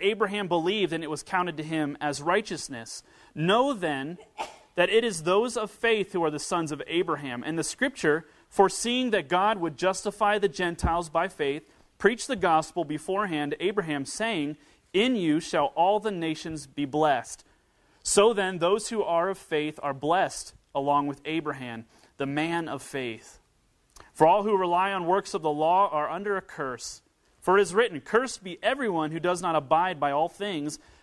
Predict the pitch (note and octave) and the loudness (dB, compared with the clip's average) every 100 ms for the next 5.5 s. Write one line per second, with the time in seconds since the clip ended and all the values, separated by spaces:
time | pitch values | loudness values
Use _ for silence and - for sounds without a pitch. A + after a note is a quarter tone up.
0 | - E3 A3+ F#3 D#3+ D3 F3+ G3 G3 F#3 | 2 4 4 0 -6 -4 -2 0 0 0
1 | C#3+ C3 C3 D3 _ _ F3 E3+ A3+ A#3 | 2 2 0 -4 _ _ -8 -4 -4 -2
2 | D3+ A#2+ A2+ _ _ _ _ - D3 F3+ | -4 -4 -10 _ _ _ _ 2 4 4
3 | E3 G3 G#3 G#3 G#3 F#3 D#3+ E3 F#3 G#3 | 4 2 2 -2 -2 -4 -2 0 2 2
4 | G#3 E3+ - F3 - - F3+ D#3+ D3 F3 | 0 -2 -4 -4 -4 -2 -2 -2 -4 0
5 | F3+ D3 D3+ D3+ D#3 | 0 4 4 4 2